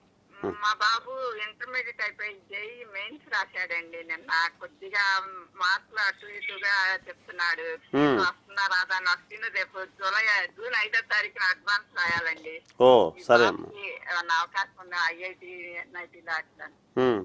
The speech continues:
Speaker 2: పూర్వాషాఢ నక్షత్రము ధనుస్సు రాశి అయిందమ్మా. పూర్వాషాఢ నక్షత్రం రెండో పాదము, వృశ్చిక లగ్నం అబ్బాయిది. అయితే లగ్నములో రవి బుధులు ఉన్నారు తల్లి.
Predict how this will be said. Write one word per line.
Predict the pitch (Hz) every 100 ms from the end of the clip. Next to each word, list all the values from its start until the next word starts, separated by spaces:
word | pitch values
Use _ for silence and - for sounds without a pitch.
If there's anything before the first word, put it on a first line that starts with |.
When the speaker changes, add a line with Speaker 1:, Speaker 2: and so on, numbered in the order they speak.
| -
Speaker 2:
పూర్వాషాఢ | 131 156 175 185 175 180 170
నక్షత్రము | 175 170 160 151 170 170 156 165 185
ధనుస్సు | 185 131 143 170 -
రాశి | 170 165 151 147 170
అయిందమ్మా. | 147 151 143 123 139 185 190
పూర్వాషాఢ | 165 151 160 156 156 151
నక్షత్రం | 147 131 127 151 156
రెండో | 131 127 151 147
పాదము, | 139 127 120 104 113 165 233 - _ _ _ - _ -
వృశ్చిక | 127 - 170
లగ్నం | 170 165 151 123 90 -
అబ్బాయిది. | 117 117 139 127 92 107 160 220 - _ _ _ _ _ _ _ _ _ _ _ -
అయితే | 135 143 170 156 151 185 - _ - - _ _ -
లగ్నములో | 123 131 131 170 175 180 185 190
రవి | 170 156 175
బుధులు | 175 165 180
ఉన్నారు | 180 156 156 165 151
తల్లి. | 127 139 139 127 76